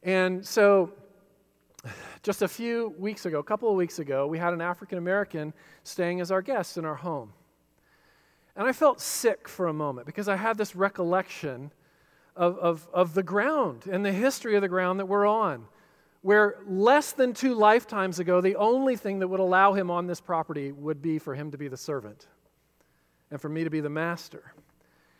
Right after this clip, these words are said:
And then I thought, "Wait a minute, isn't it a wonderful thing? The kingdom is inching forward here because we made his bed. We prepared his meals.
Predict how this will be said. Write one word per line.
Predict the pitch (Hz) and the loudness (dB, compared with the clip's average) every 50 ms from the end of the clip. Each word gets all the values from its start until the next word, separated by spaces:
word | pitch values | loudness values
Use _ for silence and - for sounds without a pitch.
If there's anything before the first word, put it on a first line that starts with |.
| _ _ _ _ _ - | _ _ _ _ _ -10
And | 185 196 | -6 -2
then | 226 247 240 | -2 0 0
I | 220 | 0
thought, | 196 - 202 165 147 151 | -2 0 -2 -2 -2 0
"Wait | 165 180 190 190 | 0 0 2 2
a | |
minute, | 185 180 175 165 160 | 0 -2 -4 -4 -4
isn't | 170 175 180 202 214 | -6 -8 -6 -6 -6
it | 214 202 | -4 -4
a | 175 | -4
wonderful | 151 143 151 160 165 170 - 180 | -4 -4 -6 -8 -8 -12 -16 -18
thing? | - - 226 233 226 170 117 - _ _ _ _ _ _ _ _ _ _ _ _ _ _ _ _ _ _ _ | -18 -16 -14 -14 -12 -14 -16 -16 _ _ _ _ _ _ _ _ _ _ _ _ _ _ _ _ _ _ _
The | - 170 | -8 -8
kingdom | - - 233 247 247 240 233 214 190 | -6 -4 -4 -2 -2 0 0 0 -2
is | 180 - | -2 -4
inching | 196 - 190 190 185 - 202 180 | -4 -4 -4 -4 -4 -4 -6 -6
forward | 170 - - 214 208 202 196 180 165 | -6 -2 0 2 2 4 2 0 0
here | 143 165 156 151 | -2 -2 -2 -2
because | 143 156 - - 175 160 147 - - _ _ _ _ _ _ _ _ _ _ _ _ _ | -4 -4 -2 0 0 0 0 -4 -10 _ _ _ _ _ _ _ _ _ _ _ _ _
we | 151 170 220 269 294 | -8 -2 0 2 2
made | 269 247 240 240 233 185 | 2 2 2 2 2 0
his | 214 214 190 185 | -2 -4 -4 -2
bed. | 180 226 240 226 196 143 113 - - - - - - - _ _ _ _ _ _ - | -4 -4 -2 -2 -4 -4 -6 -8 -20 -20 -20 -20 -20 -20 _ _ _ _ _ _ -12
We | - 202 269 294 | -4 0 2 2
prepared | 285 - 269 - - 240 240 233 226 190 | 2 2 -2 -2 2 2 4 4 4 4
his | 226 262 262 226 | 2 -2 -2 -2
meals. | 214 196 170 143 117 107 - - - - - | -4 -4 -4 -4 -6 -10 -12 -14 -16 -16 -18